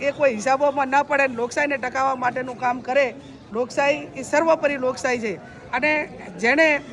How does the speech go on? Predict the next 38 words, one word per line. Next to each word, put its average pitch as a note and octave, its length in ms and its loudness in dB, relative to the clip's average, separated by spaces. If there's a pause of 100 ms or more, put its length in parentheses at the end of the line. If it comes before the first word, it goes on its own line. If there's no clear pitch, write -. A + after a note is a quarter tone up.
(320)
મતદાનનો C#4 500 -2
પૂરેપૂરો, C#4 480 0
અ, C4+ 380 -2 (120)
ઉપયોગ D4+ 260 4
કર્યો C#4 260 2
છે, G3+ 180 -6 (240)
એ A3+ 60 -6
મતદારોને C#4 540 0
પણ C4+ 160 -2
અભિનંદન C4+ 460 -4
આપીએ C4+ 300 0
કે C#4 100 -10
એમને C4+ 300 -4
કમસે C4 360 0
કમ D4+ 260 0 (380)
પોતાને D#4 360 2
જે D#4+ 120 -4
મતાધિકાર C4+ 680 0
મળ્યો B3+ 240 0
છે, D4+ 80 -4
એનો C4 220 -2
પૂરેપૂરો A#3+ 460 -4
ઉપયોગ B3+ 320 -4
કર્યો B3 220 2
છે. C#4+ 140 2 (420)
એટલે A#3+ 180 -2
સમસ્ત C4 460 -2 (400)
તમામ C#4 340 2
પંચાયતોના C4 760 -2
જે B3+ 160 -4
કાંઈ C#4+ 300 0 (420)
એના B3+ 160 2
આયોજકો C4 480 4
હોય, C4+ 280 4
વહીવટી B3+ 420 0
તંત્ર C4 320 -2
હોય, C#4 320 6 (540)
અ, A#3+ 220 4